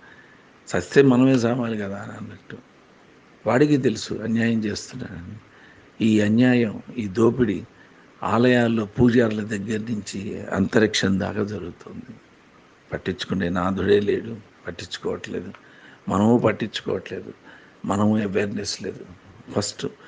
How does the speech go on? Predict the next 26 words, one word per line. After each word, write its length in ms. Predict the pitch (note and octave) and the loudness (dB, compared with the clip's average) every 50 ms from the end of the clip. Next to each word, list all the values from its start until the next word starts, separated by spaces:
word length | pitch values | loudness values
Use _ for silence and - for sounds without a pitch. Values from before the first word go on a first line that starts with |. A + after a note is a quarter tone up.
| - - - - - _ _ - | -20 -20 -20 -20 -20 _ _ -2
ప్రజల్లో 440 | - F#2 F#2+ F#2+ A2+ A2+ A2+ A#2 A#2 G2+ - - | 0 0 2 2 2 2 2 2 0 2 2 2
చైతన్యం 520 | G2+ G#2 G2+ A#2+ A2 G#2+ G#2 F#2+ F#2 F#2 | 2 2 2 0 0 0 0 -2 -4 -6
లేదు. 300 | F#2 G2 F#2+ F#2+ - - - - - - - | -6 -6 -6 -8 -10 -12 -14 -16 -18 -10 -6
ప్రజల్లో 500 | F#2 F#2 F#2 A#2 A2+ A2 G#2 F#2+ F#2+ G2 - - | -6 -2 0 0 0 2 2 0 0 0 0 0
చైతన్యం 440 | G2+ G#2 G#2 A2+ A2 A2 A2 A2 G2 | -2 0 2 2 2 2 2 0 0
ఎప్పుడైతే 720 | F#2+ F#2 F#2 - - G#2 G#2+ A2 G#2 - A2 G#2 G2+ G#2+ G#2+ - - - - - - - - _ - | -2 -4 -4 -2 -2 0 0 0 0 -2 -2 -4 -4 -4 -8 -12 -18 -20 -20 -20 -20 -20 -14 _ 0
వస్తుందో, 920 | G#2 G2 - - - - B2 A2+ G#2+ G#2+ A#2+ A#2+ B2 A#2+ G#2 G2 G2+ - - A2 | 0 0 0 0 2 4 4 4 4 4 4 4 6 4 4 0 -2 -8 -10 -10
ఆ 160 | G2+ G2 G2 | -6 -6 -4
రోజున 520 | G2 G#2+ G2+ G2+ G#2 A2 G2+ F#2+ F#2+ - - - - - - - _ _ - | -2 -2 -2 0 0 -2 -2 -4 -6 -8 -10 -14 -20 -20 -20 -20 _ _ -2
ప్రతి 340 | A2+ G#2+ - - - C3 B2 | -2 -2 -2 0 2 2 4
సమస్యకు 640 | - - - A2 G#2+ A#2 A#2+ - - B2+ - - A2 | 4 2 2 4 4 4 2 2 0 -2 0 0 0
పరిష్కారం 640 | G#2 A2 F2+ F#2 F#2+ - - - G2+ G2 G2 G2+ | 0 0 -4 -4 -4 -8 -6 -6 -6 -6 -6 -8
దొరుకుతుంది. 640 | F#2 F2+ - G2+ A2+ F2+ - - G#2 F#2+ E2+ E2 G2+ A#2 A2 - - - _ _ _ _ _ _ - | -8 -8 -8 -10 -12 -16 -14 -14 -12 -10 -10 -10 -12 -12 -14 -18 -20 -20 _ _ _ _ _ _ -2
"పోనిద్దరూ 520 | G2+ G#2+ A2 A#2+ B2 A2+ A2 B2+ B2+ B2 B2 | 0 2 4 4 4 6 6 8 8 8 6
నాకేంటి, 560 | A#2 A2 A2 G#2+ - - A2 F#2+ F#2 G#2 G#2 | 6 2 0 -2 -2 -2 -4 -4 -4 -4 -4
నా 240 | G2 G2 F#2+ G2 G2 | -2 -2 -2 -2 -2
దాన్ని 320 | F#2 F#2+ G#2 G#2 G#2+ G#2 | 0 0 0 0 0 0
నేను 160 | G2+ G2 G2 | 0 -2 -4
సుఖంగా 440 | F#2 - - G#2 G2+ G#2 A2 G#2+ G#2+ | -6 -6 -8 -6 -4 -4 -2 -2 -2
ఉన్నాను 380 | G2 F2 F#2+ G2+ G#2 G#2 G2+ G2 | -2 -2 -4 -4 -4 -4 -4 -6
కదా" 240 | F#2 F2 F#2 F#2 - | -6 -6 -6 -6 -8
అనుకుంటాం. 500 | - G2+ G#2 - - - - - - - - - - - - - - - _ - | -8 -8 -10 -12 -14 -16 -16 -16 -18 -18 -20 -20 -20 -20 -20 -20 -20 -12 _ 2
రోడ్డు 220 | A#2 C3 B2+ C#3 | 4 6 6 8
మీద 180 | C3+ C3+ B2 A#2+ | 8 8 8 6
మర్డర్ 380 | A2 A2 A2 G#2 G#2 A#2 A#2 A2+ | 6 4 2 0 2 0 0 2
జరిగిపోతుంది, 800 | G#2+ A#2 G#2 G#2+ G#2+ A2 A2+ G#2+ G2+ - - G2 F#2 G2+ G2+ | 0 0 0 -2 -4 -6 -8 -10 -10 -10 -10 -10 -10 -12 -16